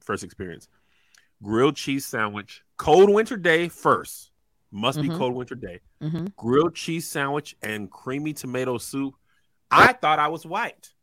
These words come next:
Speaker 2: That
Speaker 1: I
Speaker 2: is a
Speaker 1: thought I
Speaker 2: white
Speaker 1: was a
Speaker 2: thing.
Speaker 1: white man.
Speaker 2: Yes, yes.
Speaker 1: When the, when we was at University of Washington,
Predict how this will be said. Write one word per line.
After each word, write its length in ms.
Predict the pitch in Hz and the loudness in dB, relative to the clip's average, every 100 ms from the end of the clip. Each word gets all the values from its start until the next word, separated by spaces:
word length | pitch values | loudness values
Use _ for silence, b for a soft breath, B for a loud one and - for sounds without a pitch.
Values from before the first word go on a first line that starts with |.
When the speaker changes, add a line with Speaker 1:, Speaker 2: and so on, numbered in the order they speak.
| _ 165 | _ -2
Speaker 2:
That 180 | 202 220 | 4 6
Speaker 1:
I 80 | 247 | 6
Speaker 2:
is 40 | |
a 20 | 269 | 6
Speaker 1:
thought 120 | 180 | 4
I 20 | |
Speaker 2:
white 180 | 180 170 | 4 2
Speaker 1:
was 60 | - | 0
a 40 | |
Speaker 2:
thing. 200 | 156 123 | -2 -2
Speaker 1:
white 440 | 143 196 208 - - - | -2 -2 -2 -12 -20 -20
man. 320 | 113 131 160 | -14 -6 -2
Speaker 2:
Yes, 460 | 339 415 - - - _ | -2 -2 -8 -14 -20 _
yes. 140 | - 339 | -12 -6
Speaker 1:
When 140 | - | -4
the, 80 | 139 | -4
when 360 | 101 127 147 117 | -8 -10 -10 -10
we 220 | 113 123 | -12 -8
was 120 | 196 165 | -6 -6
at 80 | |
University 320 | 127 185 208 220 | -6 -4 -4 -4
of 80 | |
Washington, 500 | 202 190 - 185 156 | -4 -4 -6 -12 -12